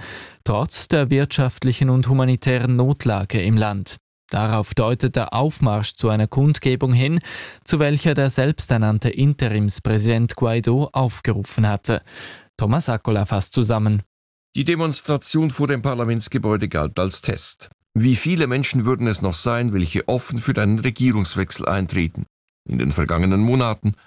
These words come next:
Speaker 2: war der Platz voll gewesen von Anhängern der Opposition. Am Samstag habe Juan Guaidó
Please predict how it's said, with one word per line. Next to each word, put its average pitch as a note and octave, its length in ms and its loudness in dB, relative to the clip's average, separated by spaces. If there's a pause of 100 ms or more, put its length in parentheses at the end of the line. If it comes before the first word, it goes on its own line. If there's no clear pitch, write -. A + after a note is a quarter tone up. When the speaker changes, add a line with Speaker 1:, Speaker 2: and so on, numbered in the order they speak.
Speaker 2:
war G2+ 180 -2
der G#2 100 -2
Platz A2 320 -2
voll B2 260 0
gewesen E2+ 540 0
von - 260 -4
Anhängern D#2+ 460 0
der C#2 100 0
Opposition. E2+ 600 -2 (640)
Am F#2+ 180 2
Samstag D3+ 540 0
habe B2+ 240 0
Juan G#2+ 320 0
Guaidó G2 480 0